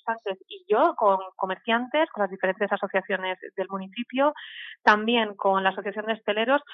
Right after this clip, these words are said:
para que nos hagan llegar sus propuestas de calles peatonales. Ellos, de hecho, eh, apuestan también por este modelo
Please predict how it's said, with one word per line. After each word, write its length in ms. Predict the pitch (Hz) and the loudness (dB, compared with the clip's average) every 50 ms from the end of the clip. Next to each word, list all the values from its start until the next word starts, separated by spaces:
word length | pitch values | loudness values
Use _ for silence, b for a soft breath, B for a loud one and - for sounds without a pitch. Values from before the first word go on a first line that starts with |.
| B B B B | B B B B
para 180 | - 226 220 214 | 2 4 4 4
que 100 | 220 208 | 2 0
nos 120 | 208 - | -2 0
hagan 200 | 233 226 240 247 | 0 0 0 0
llegar 240 | 226 220 202 214 208 | 0 2 2 0 0
sus 140 | - 208 - | 0 -6 -8
propuestas 500 | - 202 196 - 208 202 - 208 190 180 | -6 -4 -2 0 -2 -2 -2 -4 -4 -4
de 80 | 190 | -2
calles 280 | 180 202 190 190 185 185 | -2 -2 -2 -2 -4 -6
peatonales. 600 | - 190 185 185 185 185 196 208 233 262 302 339 330 - _ | -4 -6 -4 -4 -4 -2 0 0 0 2 0 0 -2 -4 _
Ellos, 320 | - 208 202 202 190 185 180 | -6 -4 -2 -2 -2 -4 -4
de 140 | 185 185 | -4 -4
hecho, 340 | 190 _ _ - 185 185 180 B B B B B B B - 214 | -4 _ _ -6 -6 -6 -6 B B B B B B B -2 0
eh, 380 | 202 190 185 180 175 175 175 175 185 - | 0 2 2 0 0 -2 -2 -2 0 0
apuestan 480 | 190 - 226 226 226 226 226 202 202 | 0 2 4 2 2 4 2 -2 0
también 440 | - 190 190 196 202 202 190 185 185 | 0 0 0 0 -2 -4 -4 -6 -4
por 340 | - 190 185 185 185 180 185 - - - | 0 2 2 2 2 2 -2 -2 -4 -4
este 580 | - 202 196 _ - 208 190 185 185 180 180 180 - | -4 -6 -6 _ -4 -2 -2 0 0 0 -2 -4 -6
modelo 680 | 208 202 202 196 190 190 208 214 202 190 185 180 185 | -6 -2 2 2 4 4 2 2 2 0 0 -2 -4